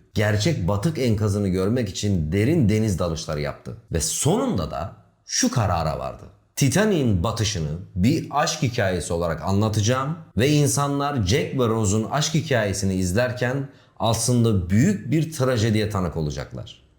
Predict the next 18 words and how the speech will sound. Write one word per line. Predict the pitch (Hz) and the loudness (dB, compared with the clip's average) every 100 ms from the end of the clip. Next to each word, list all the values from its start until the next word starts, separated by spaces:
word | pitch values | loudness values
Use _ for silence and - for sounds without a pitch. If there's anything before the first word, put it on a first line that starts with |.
| - | -2
Ancak | 160 151 147 | 2 2 2
bir | |
sorun | 147 147 143 139 | 0 0 0 2
vardı. | 90 85 113 123 120 - _ _ _ _ _ _ _ _ _ _ _ _ _ _ _ _ _ _ _ _ | 0 0 -2 -2 -4 -12 _ _ _ _ _ _ _ _ _ _ _ _ _ _ _ _ _ _ _ _
Kimse | - 143 117 110 98 | -2 0 2 2 2
devasa | 101 110 107 135 123 101 | 2 0 -2 -2 0 0
bir | |
Titanic | - 110 104 101 | -2 0 0 0
filmi | - 95 90 | -2 -2 -2
çekmek | 90 - 95 | -4 -2 -6
istemiyordu. | - - 62 57 - _ _ _ _ _ _ _ _ _ _ - | -4 -6 -6 -8 -16 _ _ _ _ _ _ _ _ _ _ -2
<laughs> | 160 156 - - - - _ _ _ | 0 2 -2 -4 -10 -14 _ _ _
James | - 127 165 151 | 0 2 2 0
Cameron | 185 185 123 160 | 0 2 2 0
Titanic | 185 156 175 165 - | -2 -2 0 -2 -2
fikrini | - 104 85 95 156 | -4 -2 0 2 2
Hollywood'a | 151 170 156 113 95 | 2 2 2 2 0
sunduğunda | - 156 156 101 87 71 65 127 214 - | 0 0 2 2 0 -4 -2 -2 -2 -8